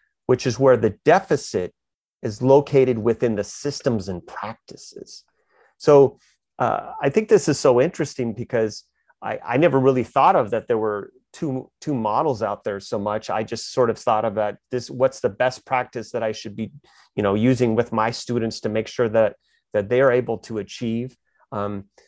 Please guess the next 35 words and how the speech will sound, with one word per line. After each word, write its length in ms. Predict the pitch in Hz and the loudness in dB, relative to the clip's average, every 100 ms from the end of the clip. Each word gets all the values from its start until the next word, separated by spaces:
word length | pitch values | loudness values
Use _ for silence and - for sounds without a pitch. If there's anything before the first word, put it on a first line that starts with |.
| _ _ - | _ _ 0
but 160 | 123 | 0
really 320 | 131 135 214 | 4 4 4
this 220 | 151 123 - | 2 0 0
whole 180 | 143 | 2
idea 420 | 127 123 107 139 135 | 4 2 0 2 2
of 100 | 107 | 0
a 160 | 92 - | -6 -6
medical 580 | 120 120 156 - 147 | -4 0 0 -2 -6
model 340 | 131 127 127 135 | -6 -4 -2 -2
versus 440 | 113 123 - 110 | -2 -6 -6 -10
a 80 | 104 | -10
social 400 | - 135 175 131 | -4 -4 -2 -6
model 260 | 107 98 104 | -6 -6 -6
really 440 | 117 214 247 - _ _ - | -4 -4 -6 -10 _ _ -12
makes 260 | 110 - - | -10 -8 -8
us 160 | 180 | -8
to 120 | - 120 | -6 -8
start 380 | - 127 131 | -4 -4 -4
to 100 | - | -6
think 260 | 117 135 135 | -4 -2 0
about: 420 | 123 110 110 104 _ _ - | 0 2 2 0 _ _ -10
um, 400 | 107 104 104 101 _ _ _ | -6 -4 -6 -10 _ _ _
are 220 | - 127 180 | -8 -2 0
we 160 | 160 | 0
really 300 | 127 165 156 | 0 -2 -2
doing 340 | 107 143 233 175 | -4 -4 -2 -2
the 60 | |
best 340 | 101 107 104 - | -2 -4 -6 -10
thing 220 | 107 98 | -12 -12
for 160 | - 95 | -10 -10
our 100 | 90 | -10
students? 400 | - 107 101 - | -6 -4 -6 -8
Because 300 | 107 117 104 | -6 -4 -4
it 100 | 107 | 0
really, 420 | 139 220 165 | 2 2 0